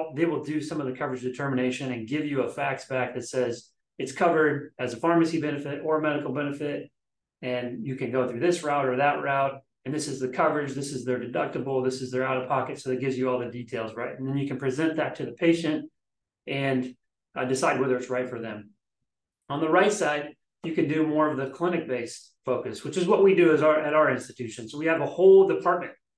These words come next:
that does this for us. They've already kind of been, um, part of the process. We just added long-acting treatments from the H I V clinic into this process as well.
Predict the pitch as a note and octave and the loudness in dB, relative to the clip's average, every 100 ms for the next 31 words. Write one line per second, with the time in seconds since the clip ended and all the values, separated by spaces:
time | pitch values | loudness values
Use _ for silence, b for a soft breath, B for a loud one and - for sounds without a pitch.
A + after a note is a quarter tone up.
0 | _ _ - A#2+ D3+ C#3 C#3+ B2+ C#3+ D#3 | _ _ -12 -4 -2 -2 -4 -6 -6 -4
1 | D#3+ - C3+ C3+ C#3+ C3+ D#3 C#3 C3+ C3+ | -4 -2 0 2 2 0 -2 -2 -2 0
2 | C3 B2+ - _ _ _ - - B2 A#2+ | 0 -4 -8 _ _ _ -10 -4 -2 -2
3 | B2 C3 D3 C#3+ B2+ C3 C#3 C3+ C#3+ C3 | -6 -2 2 2 2 0 0 0 -2 -4
4 | B2+ B2 - C#3 C#3 C#3+ C3 B2+ - _ | -2 -2 -4 0 2 2 0 -4 -10 _
5 | - C#3 C#3+ C3 C3+ B2 C#3 B2 - C3 | -6 -2 0 0 -2 -4 -2 -4 -4 -8
6 | B2 B2+ B2+ A#2+ A#2 G#2 B2+ B2 A#2 - | -6 -6 -4 -4 -4 -4 -2 -2 -4 -12
7 | _ _ D3+ D3+ C3 B2 A#2 - - - | _ _ -2 2 2 2 -2 -8 -16 -4
8 | C#3 C3+ C3+ B2 A2+ G#2+ B2 - - | 0 0 -2 -8 -8 -4 -4 -4 -8